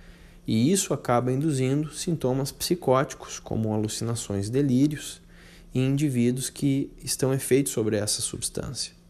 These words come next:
A segunda hipótese, ela, ela vem a partir do uso do, ãh, de outros estimulantes, como, por exemplo, o metilfenidato, né, a Ritalina,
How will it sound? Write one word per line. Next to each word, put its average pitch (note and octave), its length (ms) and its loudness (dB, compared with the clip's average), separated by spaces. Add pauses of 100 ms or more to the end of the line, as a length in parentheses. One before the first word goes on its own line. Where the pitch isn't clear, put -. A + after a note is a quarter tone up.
(320)
A - 80 -4
segunda G3+ 300 4
hipótese, C3+ 720 2 (240)
ela, A#2+ 680 0 (100)
ela A#2 220 2
vem A#2+ 280 2
a D#3+ 40 2
partir C3+ 560 0
do C3+ 160 0
uso C#3+ 320 2
do, C3+ 440 0 (180)
ãh, A#2 720 2
de A2+ 160 0
outros C#3+ 440 4
estimulantes, A2+ 1040 0 (560)
como, B2+ 320 2
por C3+ 180 2
exemplo, B2 640 0 (300)
o B2 80 4
metilfenidato, B2 1120 2 (100)
né, G#2+ 200 0
a C3 60 0
Ritalina, A#2+ 760 0